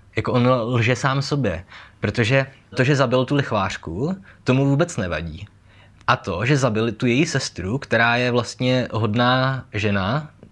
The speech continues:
dobře vypadající, jo, a která jako v žádném případě si nemůžeme namluvit, že ona by si zasloužila smrt jako ta lichvářka. A všimněte si, že on, Raskolníkov, ji skoro nikdy nezmíní. On ji vytlačuje, protože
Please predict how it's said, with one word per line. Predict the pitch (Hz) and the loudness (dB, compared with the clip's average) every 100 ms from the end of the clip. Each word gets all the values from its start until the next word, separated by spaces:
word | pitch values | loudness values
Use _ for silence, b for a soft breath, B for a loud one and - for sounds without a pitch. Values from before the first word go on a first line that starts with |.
| - - | -20 -12
dobře | 104 101 95 110 | -4 -2 0 0
vypadající, | 104 98 98 95 - 98 143 B B B B | 0 -2 -2 -4 -6 -6 -6 B B B B
jo, | 95 - | -8 -6
a | - - - | -8 -10 -16
která | - 120 117 123 | -2 2 4 2
jako | 120 135 120 | 0 -2 0
v | |
žádném | 123 117 127 127 131 | 2 0 0 0 -2
případě | - 107 113 117 | -4 -2 -2 -2
si | 127 | -2
nemůžeme | 120 117 120 127 127 - - - - | -2 0 2 2 0 -4 -20 -12 -2
namluvit, | 113 110 107 110 | 0 0 0 0
že | 120 | -2
ona | 117 117 | 0 0
by | 113 117 120 | 2 0 0
si | - 120 | -4 -4
zasloužila | 110 - 110 117 117 | -4 -4 -4 -2 -2
smrt | 110 98 - - B B | -2 -4 -6 -16 B B
jako | 101 104 | -4 -4
ta | 95 | -4
lichvářka. | 90 - 90 87 - 80 - B B B | -6 -4 -4 -6 -8 -12 -12 B B B
A | - | -4
všimněte | - 123 123 120 | 0 0 0 0
si, | - 139 135 - - | -2 -2 -2 -10 -4
že | 110 - | -2 0
on, | 110 120 143 - - - _ | 0 0 0 -4 -16 -20 _
Raskolníkov, | 117 107 - 117 113 110 107 | -2 -2 -2 -2 0 -2 -2
ji | 127 | -2
skoro | - 131 | 0 0
nikdy | 131 120 139 | 0 0 0
nezmíní. | 127 135 143 107 87 - _ B | 0 0 -2 -2 -6 -14 _ B
On | 117 127 | 0 2
ji | |
vytlačuje, | 123 120 139 - 85 87 B B | 2 0 -4 -4 -8 -10 B B
protože | B 104 117 107 117 117 | B -2 0 0 2 0